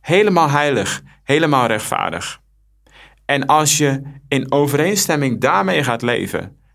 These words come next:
dan ga je overwinning ervaren in je leven. Weet je, het goede nieuws is, als je de Romeinenbrief leest, is dat door wat Jezus voor ons heeft gedaan, hoeven we niet meer te zondigen. Door wat Jezus heeft gedaan voor ons, hoeven we niet meer ziek te zijn.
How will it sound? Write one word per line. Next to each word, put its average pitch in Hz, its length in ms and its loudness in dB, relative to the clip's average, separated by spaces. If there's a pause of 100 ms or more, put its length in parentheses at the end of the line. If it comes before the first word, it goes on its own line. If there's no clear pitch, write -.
(160)
dan 135 100 -2
ga 170 160 -2
je 160 200 0
overwinning 170 600 0
ervaren 110 420 -2
in 107 60 -4
je 110 100 -2
leven. 117 460 -6 (460)
Weet 151 160 0
je, 170 60 0
het - 80 -4
goede 202 300 0
nieuws 180 300 0
is, - 420 -4 (540)
als 117 200 0
je 117 540 0
de 110 100 0
Romeinenbrief 127 640 0
leest, 151 320 0
is 107 120 -4
dat 120 260 0 (340)
door 208 280 4
wat 139 180 2
Jezus 151 400 2
voor 151 160 0
ons 139 160 0
heeft 131 220 0
gedaan, 120 480 -2 (340)
hoeven 214 300 0
we 147 80 4
niet 123 200 0
meer - 120 -2
te 95 100 -2
zondigen. 92 580 -8 (640)
Door 147 140 2
wat 151 140 2
Jezus 151 340 0
heeft 143 220 0
gedaan 135 600 -4
voor - 140 -4
ons, 110 160 0
hoeven 208 320 0
we 151 100 4
niet 135 200 0
meer 110 140 0
ziek 117 220 -2
te 104 100 -6
zijn. 92 440 -6